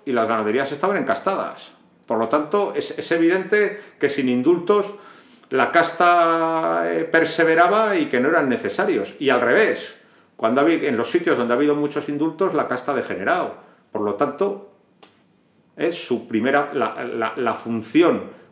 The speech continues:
eh, que siempre se nos dice para, para defender los indultos, en realidad, en la práctica viene a ser lo contrario. Cuanto más se indulta, más baja la raza. Y luego supone el escamoteo de la suerte suprema, que es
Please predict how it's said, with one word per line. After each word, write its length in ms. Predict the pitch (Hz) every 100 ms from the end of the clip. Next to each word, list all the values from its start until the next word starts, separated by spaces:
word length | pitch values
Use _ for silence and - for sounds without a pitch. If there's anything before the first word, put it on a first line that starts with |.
| _ _
eh, 200 | - 113 -
que 100 | 110
siempre 400 | - 147 139 135
se 160 | 147
nos 160 | 127 117
dice 360 | 165 - 120
para, 380 | 104 104 101 101
para 180 | 107 104
defender 340 | 101 107 101 110
los 180 | 120
indultos, 520 | 123 120 143 190 175 - - -
en 160 | - 107
realidad, 600 | 110 104 107 160 165 - - -
en 160 | - 117
la 160 | 113 -
práctica 480 | 139 - 156 175
viene 220 | 170 170 143
a 20 |
ser 240 | - 156
lo 160 | 107 104
contrario. 560 | 98 208 381 143 90 85
Cuanto 320 | 113 101 113
más 220 | 110 143 -
se 80 |
indulta, 420 | 147 151 151 151 180
más 180 | 139
baja 220 | 131 113 98
la 120 | 92
raza. 340 | 156 - - - - - - -
Y 60 | -
luego 240 | 175 208
supone 480 | 208 - - 185 180
el 80 | 160
escamoteo 640 | 147 - 131 123 123 151
de 80 | 135
la 100 | 131
suerte 320 | - 127 -
suprema, 640 | - - - 113 - - -
que 100 | 117
es 260 | - -